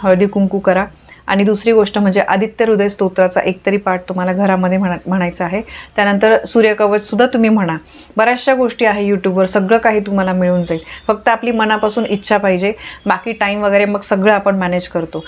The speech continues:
उगाचच आपल्याला करायचं नसेल ना, त्यावेळेस आपण काहीतरी कारणं शोधत असतो.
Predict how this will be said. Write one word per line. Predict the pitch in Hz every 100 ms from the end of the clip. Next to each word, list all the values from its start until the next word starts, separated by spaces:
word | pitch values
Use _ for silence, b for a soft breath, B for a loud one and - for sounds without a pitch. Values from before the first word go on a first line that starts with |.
| B B
उगाचच | 202 220 220 -
आपल्याला | 185 214 220
करायचं | 220 233 247 262
नसेल | 247 240 240
ना, |
त्यावेळेस | 233 220 214 214
आपण | 208 208
काहीतरी | 202 196 196
कारणं | 196 175 180
शोधत | 180 165 160
असतो. | 180 - -